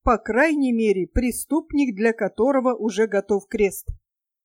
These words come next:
«Что будет со мною?» произнес я, «когда утром обнаружится этот зарезанный?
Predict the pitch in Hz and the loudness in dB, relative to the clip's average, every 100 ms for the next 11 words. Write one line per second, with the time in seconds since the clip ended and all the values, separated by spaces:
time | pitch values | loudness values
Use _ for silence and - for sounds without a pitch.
0 | _ _ _ _ _ _ _ _ _ - | _ _ _ _ _ _ _ _ _ -18
1 | - 311 302 330 302 311 - 294 277 269 | -2 0 2 2 2 0 -2 -2 0 2
2 | 269 262 247 220 233 220 226 226 - 208 | 2 0 -2 0 0 -2 -2 -2 -2 -6
3 | 202 196 180 185 185 190 196 190 190 180 | -4 -4 -2 2 2 0 -2 -2 -2 -2
4 | 190 185 220 311 302 294 - 285 269 202 | -2 0 0 0 -2 -6 -4 -6 -6 -4
5 | 208 220 196 165 190 185 190 175 175 175 | -6 -4 -8 -4 -2 0 0 -2 -8 -10
6 | 165 | -12